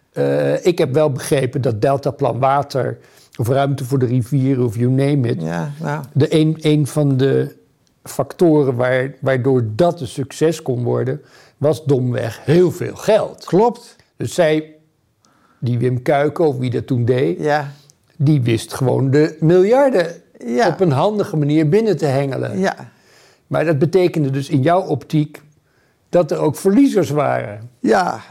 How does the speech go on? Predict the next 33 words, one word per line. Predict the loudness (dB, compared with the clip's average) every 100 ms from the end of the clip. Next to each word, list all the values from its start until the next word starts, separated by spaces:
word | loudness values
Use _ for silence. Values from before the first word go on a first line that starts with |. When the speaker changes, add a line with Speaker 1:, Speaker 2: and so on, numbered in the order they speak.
| _
Speaker 2:
nou, | -4 -2 -4 -10
b-, | -12
je | -10 -4
moet | 0 0
toch | 0 0
even | -2 0
onderscheid | 0 0 -4 -6 -6
maken | -6 -8 -6 -8
tussen | -4 -6 -4 -6 -2
dat | -2 0
Deltaplan. | 0 0 0 -4 0 0 0 -4 _ _ -20 -16
Daar | -4 -2 -2
is | -4 -6
dat, | -6 -8 _
daar | -4 -4
slaat | -2 -2 0 -2
het | -4
op. | -6 -4 -6
Dat | -4
leek | 0 0 0
even | -4 -2 -6
op | -8
een | -10
staatsgreep, | -4 -2 -2 -4 -4 -2 -4 -8 _ _ -20 -12
zou | -12
ik | -8
maar | -8
zeggen. | -6 -4 -6 -8 -12
Een | -12 -10 -10 -10
sectorale | -10 -8 -4 -2 0 0 0 -2 0
dominantie | 2 2 2 2 2 0 -2 -6 -8
van | -4 -2 0
water. | 0 0 -2 -6